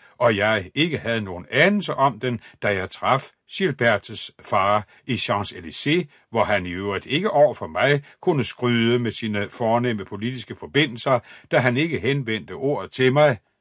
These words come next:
Selvom han havde gjort det, ville jeg rimeligvis ikke straks have lagt mærke til hans forfængelighed, til den forestilling, vi gennem lang tid har gjort os om et menneske, tilstopper vore øjne og øren. I hele tre år havde mor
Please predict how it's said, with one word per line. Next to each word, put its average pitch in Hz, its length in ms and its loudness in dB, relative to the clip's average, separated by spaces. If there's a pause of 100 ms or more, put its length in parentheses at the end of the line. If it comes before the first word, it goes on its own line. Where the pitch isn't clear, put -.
(640)
Selvom 110 400 -2
han 104 180 -2
havde 107 220 -2
gjort 147 440 -2
det, 127 180 -2
ville 101 200 -4
jeg 98 180 -4
rimeligvis 110 600 -2
ikke 170 200 -4
straks 143 420 -2
have 160 140 -6
lagt 107 220 0
mærke 117 340 2
til 147 160 -8
hans 143 200 -4
forfængelighed, 127 760 -2 (440)
til 139 200 -2
den 175 220 0
forestilling, 139 800 0 (100)
vi 110 120 -4
gennem 104 320 -2
lang 135 340 0
tid 147 300 -4
har 120 140 -2
gjort 131 360 -2
os 123 160 -4
om 123 160 -4
et 123 100 -8
menneske, 147 520 0 (240)
tilstopper 147 680 2
vore 90 360 -2
øjne 143 360 2
og 87 200 -8
øren. 110 440 2 (480)
I 113 120 -2
hele 101 280 0
tre 220 440 2
år 139 420 2
havde 110 240 0
mor 143 440 2